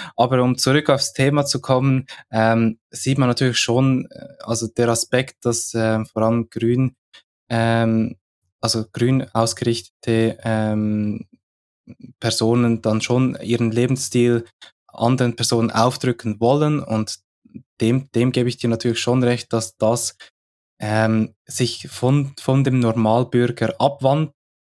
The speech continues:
abwandt, obwohl ma-, obwohl man schon feststellen muss, dass gerade jetzt auch die jüngeren Generationen ein viel höheres Umweltbewusstsein haben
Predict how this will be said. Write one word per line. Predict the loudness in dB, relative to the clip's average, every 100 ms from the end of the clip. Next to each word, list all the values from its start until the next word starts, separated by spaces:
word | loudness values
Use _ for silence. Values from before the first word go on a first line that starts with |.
| -2
abwandt, | 0 2 2 0 -4 -14 _ _
obwohl | -2 0 2
ma-, | 2 0
obwohl | 0 2
man | 2 2
schon | 2 2
feststellen | 2 0 0 0 0
muss, | 2 2 0 -6 _ _ _ _ _ _ -20 -4
dass | -2
gerade | 2 2 4
jetzt | 0 0
auch | -2
die | -2 0
jüngeren | 2 2 2 2
Generationen | 2 0 0 0 0 2 0 -2 -6 _
ein | -2 -2
viel | 0 2 2 2
höheres | 2 2 2 2 -2 -10 _ _ _ _
Umweltbewusstsein | 0 2 2 0 0 0 -2 0 -2 2
haben | 2 2 0 -2